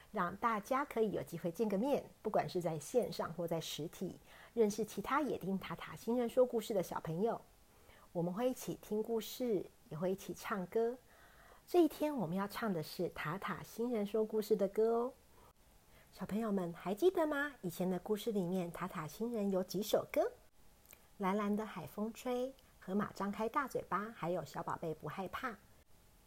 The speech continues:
小朋友们，如果暑假有空，在八月六号之前，也可以回去听听这些故事，还有这些歌哟。为了保证大家的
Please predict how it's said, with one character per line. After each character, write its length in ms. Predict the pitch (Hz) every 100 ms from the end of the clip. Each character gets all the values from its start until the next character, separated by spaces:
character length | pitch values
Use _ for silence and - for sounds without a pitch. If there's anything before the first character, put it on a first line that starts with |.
| - -
小 160 | -
朋 160 | 170 226
友 140 | 339
们， 260 | 302 220 160 - -
如 140 | - 208
果 100 | 233
暑 160 | 208
假 200 | 185 214
有 140 | 214 170
空， 280 | - 262 196
在 160 | - 196
八 160 | 202 202
月 100 | 208
六 80 |
号 200 | 220 220
之 120 | 214 294
前， 380 | - 214 185 196 - -
也 120 | 170
可 160 | 160 240
以 80 | 196
回 180 | 175
去 220 | 165 - 202
听 200 | - 254
听 200 | 277 302
这 100 | 302
些 160 | 285
故 180 | 254 254
事， 300 | 226 - 185
还 220 | 160 202
有 80 | 170
这 100 | 180
些 160 | 202 247
歌 160 | 269 320
哟。 200 | 339 370 - - - - - - - - - -
为 140 | 311
了 240 | 330 262 202 -
保 160 | -
证 240 | - 214 208
大 120 | 214
家 200 | 208 269
的 240 | 247 156